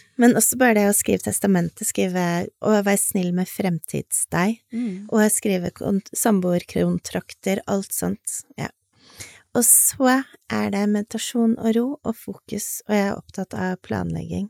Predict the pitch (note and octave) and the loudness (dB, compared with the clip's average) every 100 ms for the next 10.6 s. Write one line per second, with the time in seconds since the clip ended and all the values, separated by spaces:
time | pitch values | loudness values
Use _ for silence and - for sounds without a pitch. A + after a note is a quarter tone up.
0 | - G#3+ G3 G3 - G3 F3 F3 F3 E3 | -8 -6 -6 -6 -8 -6 -4 -6 -8 -6
1 | D#3+ D#3+ E3+ F3 _ _ - - _ - | -6 -6 -8 -8 _ _ -20 -20 _ -10
2 | - F#3 F#3 F3 - F3+ - G3 D#3+ D#3 | -2 0 0 -4 -4 -4 -4 -6 -6 -4
3 | D#3+ E3+ _ _ - F3 E3+ E3+ E3+ - | -6 -8 _ _ -14 -12 -10 -10 -12 -14
4 | _ _ _ _ _ - G#3 F#3+ - - | _ _ _ _ _ -2 -2 -2 -10 -6
5 | A3+ A#3 - - - G3 F#3+ - F#3+ - | -4 -4 -10 -16 -10 -8 -8 -8 -10 -10
6 | _ G#3 F#3+ F#3 F#3+ F3 - - F#3+ F3+ | _ -10 -8 -8 -6 -8 -8 -6 -6 -6
7 | F#3 G3+ C4+ _ - - _ _ _ _ | -4 -2 -2 _ -20 -20 _ _ _ _
8 | - C#3 G3 - F#3+ - - F#3+ F3+ F3+ | -8 -6 -6 -8 -10 -10 -12 -8 -8 -10
9 | - G3+ F3 E3 E3 E3+ F#3+ _ _ _ | -12 -8 -8 -6 -8 -8 -12 _ _ _
10 | _ - - - F#3+ | _ -10 -4 -2 -2